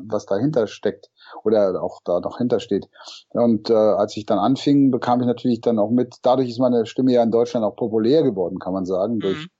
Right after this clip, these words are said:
Speaker 1: durch Geordi LaForge. Und, ähm, den habe ich ja vor dreißig Jahren angefangen zu synchronisieren. Und ich habe ihn just jetzt im Mai getroffen in Bonn auf einer Star Trek Convention, wurden wir zusammengeführt. Und das war für mich ein sehr, sehr großes Erlebnis,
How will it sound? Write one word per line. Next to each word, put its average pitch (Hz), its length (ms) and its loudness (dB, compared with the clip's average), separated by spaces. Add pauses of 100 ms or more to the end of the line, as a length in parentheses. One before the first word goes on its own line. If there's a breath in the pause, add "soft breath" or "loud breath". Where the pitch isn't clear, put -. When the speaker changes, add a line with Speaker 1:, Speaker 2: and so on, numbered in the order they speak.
(320)
Speaker 1:
durch 98 240 -6
Geordi 101 300 0
LaForge. 95 640 -4
Und, 98 380 -2
ähm, 95 440 0 (260)
den 107 120 2
habe 98 140 2
ich 101 120 -2
ja 101 120 2
vor 117 140 -4
dreißig 113 400 0
Jahren 120 200 2
angefangen 123 600 -2
zu 135 100 -4
synchronisieren. 135 540 2
Und 117 80 0
ich 120 80 -6
habe 131 140 0
ihn 127 80 2
just 156 440 -2
jetzt 127 320 -6
im 113 140 0
Mai 104 200 2
getroffen 160 680 0 (100)
in 110 140 0
Bonn 123 420 0 (300 loud breath)
auf - 120 -8
einer 101 120 0
Star 101 260 0
Trek - 160 -6
Convention, 127 540 0
wurden 127 180 4
wir 120 100 2
zusammengeführt. 123 760 0
Und 113 80 2
das 107 160 -2
war 107 160 2
für 120 80 -2
mich 110 180 -2
ein 110 140 0
sehr, 113 280 2
sehr 135 140 2
großes 123 380 -2
Erlebnis, 127 580 0